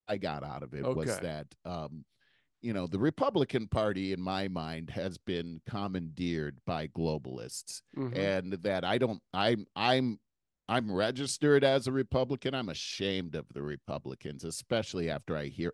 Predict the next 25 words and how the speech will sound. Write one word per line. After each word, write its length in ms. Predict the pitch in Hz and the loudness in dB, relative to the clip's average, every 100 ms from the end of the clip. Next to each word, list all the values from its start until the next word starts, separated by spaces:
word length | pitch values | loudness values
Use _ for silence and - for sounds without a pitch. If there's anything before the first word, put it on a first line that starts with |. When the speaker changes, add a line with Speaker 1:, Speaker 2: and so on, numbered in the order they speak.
| - | 0
Speaker 1:
heard 220 | 92 78 - | 0 0 -2
this. 400 | 78 65 64 - | -4 -4 -6 -8
The 140 | 80 | -4
head 220 | 156 175 180 | 2 4 4
of 60 | |
Speaker 2:
Mm. 40 | 120 | 2
Speaker 1:
the 80 | |
Republican 560 | 82 - 107 87 90 - _ _ _ _ - 82 | -2 0 2 2 -2 -8 _ _ _ _ -12 -10
Party 300 | - 87 85 | -4 -4 -4
here 260 | 78 95 87 | -4 -2 -2
in 80 | 82 | -2
Arizona 520 | 87 85 87 87 85 | -2 -4 -2 -4 -4
is 100 | 78 | -4
saying 320 | 92 87 85 | -2 -2 -2
this 160 | 82 - | -6 -6
kind 180 | 92 82 | -6 -6
of 80 | |
stuff. 340 | - - 82 85 - - - - _ - | -8 -4 -4 -4 -12 -20 -20 -20 _ 2
Um, 340 | 104 98 98 _ _ _ | 2 2 -2 _ _ _
these 460 | 120 117 139 139 - | -2 6 8 8 4
people 540 | - 135 131 123 110 | 4 6 6 4 2
seem 380 | - - 123 117 | 2 2 4 2
to 120 | 104 | 0
be 480 | 90 98 95 92 85 - _ - - | -2 0 0 0 -4 -10 _ -12 -4
<clears throat> 260 | 143 143 | 0 2